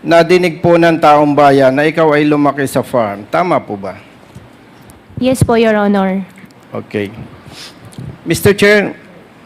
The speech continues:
Speaker 1: narito po ba ang Vice Mayor ng Bamban Tarlac? Pwede po ba?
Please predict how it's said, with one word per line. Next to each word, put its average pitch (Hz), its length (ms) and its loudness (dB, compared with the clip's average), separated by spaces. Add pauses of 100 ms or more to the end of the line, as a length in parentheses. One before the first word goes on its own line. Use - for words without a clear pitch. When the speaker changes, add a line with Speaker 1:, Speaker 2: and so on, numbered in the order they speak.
(140)
Speaker 1:
narito 180 400 2
po 185 240 0
ba 185 160 4
ang 170 80 0
Vice 165 280 0
Mayor 165 680 2 (1040)
ng 151 360 0
Bamban 143 360 0
Tarlac? 127 400 0 (440)
Pwede 135 280 -4
po 127 160 -6
ba? 123 240 -2